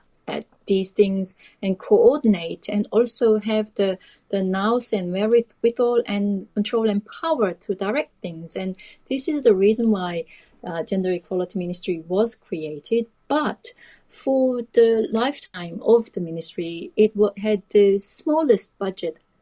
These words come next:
uh, within the min-, the government, uh, and it was never really given the,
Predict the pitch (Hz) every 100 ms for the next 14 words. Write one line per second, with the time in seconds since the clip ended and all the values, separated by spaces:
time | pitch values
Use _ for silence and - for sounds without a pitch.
0 | _ 156 151 202 190 220 208 170 170 175
1 | _ 175 165 156 190 233 302 294 - 185
2 | 175 175 - 196 202 233 240 269 302 311
3 | 226 233 233 226 196 190 196 196 185 -
4 | - _ - 196 196 190 185 180 180